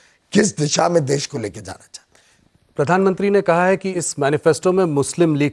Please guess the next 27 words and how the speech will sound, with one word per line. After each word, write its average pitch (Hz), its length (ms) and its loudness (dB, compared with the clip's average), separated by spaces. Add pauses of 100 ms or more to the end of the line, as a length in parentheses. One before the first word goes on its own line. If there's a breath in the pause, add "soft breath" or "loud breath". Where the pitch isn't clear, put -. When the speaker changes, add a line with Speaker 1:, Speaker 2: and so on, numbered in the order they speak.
Speaker 2:
की 127 60 -10
छाप 104 340 -10
है, - 120 -20 (260)
ये 185 120 2
कैसे 139 340 0
आता 95 240 -8
है? - 200 -20 (1500)
Speaker 1:
देखिए, 233 400 2
अ, - 140 -10 (1080)
कांग्रेस 175 440 2
के 262 140 -2
सभी 180 600 0 (920)
इतिहास - 600 -2
में 170 180 4
आप 156 240 0
काम 170 260 0
देखें 143 400 -4 (1200)
तो 202 100 2
उन्होंने 170 300 4
भाषा - 500 -4
के 175 160 -2
आधार 156 340 0
पर, 185 280 -14 (1700)
प्रदेश 147 400 4
के 170 140 2
आधार 151 360 2
पर, 165 280 -12